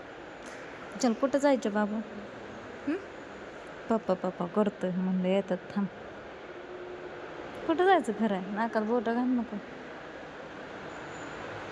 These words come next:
तिकडं आतमध्ये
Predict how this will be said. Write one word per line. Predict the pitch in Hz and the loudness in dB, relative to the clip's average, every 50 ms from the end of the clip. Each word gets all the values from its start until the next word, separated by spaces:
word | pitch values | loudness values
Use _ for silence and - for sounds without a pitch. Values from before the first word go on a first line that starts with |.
| - - - - - - - - - - - - - - - - - - - - - - - - - - - - - - - - - - - - - - - - - - - - | -8 -8 -8 -8 -8 -8 -8 -8 -8 -8 -8 -8 -8 -8 -8 -8 -8 -8 -8 -8 -8 -8 -8 -8 -8 -8 -8 -8 -8 -8 -8 -8 -8 -8 -8 -6 -6 -6 -6 -6 -6 -4 -2 -2
तिकडं | 220 - - 190 208 | 0 0 2 4 6
आतमध्ये | 214 220 214 214 220 214 214 208 196 233 247 | 6 6 6 4 2 2 2 2 2 2 0